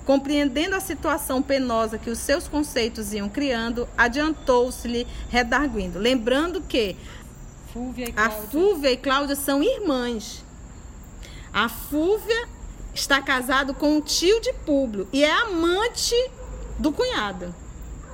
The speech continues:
Speaker 1: E o nosso Emmanuel aqui, na, na colocação, ele diz assim, olha, não conseguiu terminar a exposição de seus receios escrupulosos, porque Cláudia, alma nobre e digna,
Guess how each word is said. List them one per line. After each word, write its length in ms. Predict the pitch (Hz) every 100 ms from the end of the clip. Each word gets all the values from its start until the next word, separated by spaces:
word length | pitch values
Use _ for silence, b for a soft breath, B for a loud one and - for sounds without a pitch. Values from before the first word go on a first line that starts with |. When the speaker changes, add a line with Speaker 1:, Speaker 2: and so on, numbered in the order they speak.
| - - - - -
Speaker 1:
E 120 | 233
o 80 | 262
nosso 300 | 277 294 -
Emmanuel 400 | 302 254 277 294
aqui, 440 | 247 - 294 403 349
na, 240 | 226 220 208
na 120 | 208
colocação, 600 | 214 214 208 202 - 269
ele 140 | 339
diz 180 | 262 294
assim, 480 | 370 403 - 262 247
olha, 300 | 208 180 160 - B B B B - - - -
não 260 | 220 285 392
conseguiu 400 | 370 349 294 294
terminar 300 | 277 285 247
a 60 |
exposição 680 | 247 - 226 233 233 - 302
de 80 | 302
seus 220 | 285 262
receios 420 | 254 226 240 226
escrupulosos, 840 | 220 214 - 196 240 226 214 262 269
porque 300 | - 233 269
Cláudia, 720 | 269 262 240 220 240 262 320 - -
alma 600 | - 240 294 320 294 269
nobre 720 | 262 254 254 269 320 269 269 269
e 40 |
digna, 760 | 214 185 233 247 233 277 285